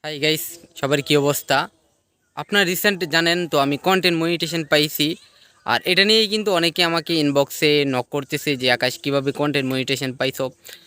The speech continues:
আর মানে কতটুকু মানে ওয়াচ টাইম প্রয়োজন একটা কনটেন্ট মনিটাইজেশন পাওয়ার জন্য?"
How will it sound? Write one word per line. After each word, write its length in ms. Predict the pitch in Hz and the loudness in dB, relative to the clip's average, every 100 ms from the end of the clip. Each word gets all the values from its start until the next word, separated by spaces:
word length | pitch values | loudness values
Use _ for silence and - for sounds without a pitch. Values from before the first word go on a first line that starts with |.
| - - 117 | -8 0 2
আর 140 | 117 117 | 2 0
মানে 220 | 123 127 127 - | -2 -2 -2 -2
কতটুকু 460 | 156 156 147 139 143 143 | -4 -4 -4 -2 0 0
মানে 300 | 127 120 120 117 113 - | 2 2 2 2 0 -2
ওয়াচ 180 | 131 143 | -2 -2
টাইম 160 | 160 147 | -4 -6
প্রয়োজন 420 | 147 151 143 147 123 | -2 0 0 -2 -2
একটা 200 | 120 127 | -6 -8
কনটেন্ট 320 | 139 139 135 | -6 -4 -4
মনিটাইজেশন 400 | 135 131 139 127 147 | -4 -6 -6 -6 2
পাওয়ার 220 | 147 143 | 2 2
জন্য?" 200 | 127 127 | 0 -4